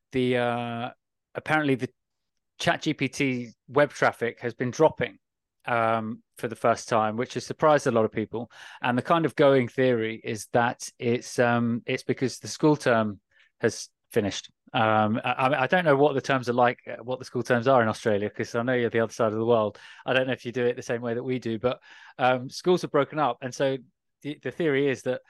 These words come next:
a lot of the drop off is because kids aren't using it to do their <laughs> homework anymore, right? Um, I mean, is that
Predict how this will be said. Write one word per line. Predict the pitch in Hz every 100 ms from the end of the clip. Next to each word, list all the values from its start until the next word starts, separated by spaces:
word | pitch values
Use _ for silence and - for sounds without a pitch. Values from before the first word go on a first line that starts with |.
| _ _ _ -
a |
lot | 131 139
of | 131
the | 127
drop | 139 135 117
off | 101
is | 120
because | - 113 117 -
kids | - 120 -
aren't | 117 120
using | 120 127 120
it | 117 131
to | 120
do | 120
their | 117
<laughs> | 113
homework | 143 131 - 131
anymore, | 113 117 101 117 - - -
right? | 117 117 127
Um, | 131 127 131 127 120 - -
I | -
mean, | 139 147
is | 156 -
that | 170 151